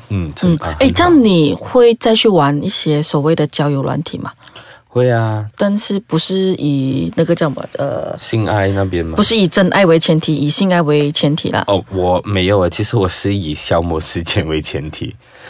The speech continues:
Speaker 1: 其实我都不会约出来的，就是跟他们聊天，聊天，聊天，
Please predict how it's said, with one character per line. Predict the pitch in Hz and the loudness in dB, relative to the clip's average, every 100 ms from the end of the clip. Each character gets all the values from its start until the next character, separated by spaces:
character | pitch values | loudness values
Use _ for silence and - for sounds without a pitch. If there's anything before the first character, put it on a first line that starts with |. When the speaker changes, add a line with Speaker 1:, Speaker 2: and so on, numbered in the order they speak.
| - | -10
Speaker 1:
其 | - 190 | -2 2
实 | |
我 | 202 - | 2 2
都 | |
不 | 101 | 2
会 | 123 | 2
约 | 120 110 | 2 0
出 | - | 2
来 | 101 80 78 | 2 2 0
的， | 71 55 - | -4 -6 -12
就 | - 120 | -4 -2
是 | |
跟 | 113 95 | 0 0
他 | |
们 | 87 85 | 0 0
聊 | 76 73 | -2 -4
天， | - 73 | -6 -8
聊 | 71 | -6
天， | 71 71 67 | -8 -8 -8
聊 | 67 | -8
天， | 69 65 | -8 -10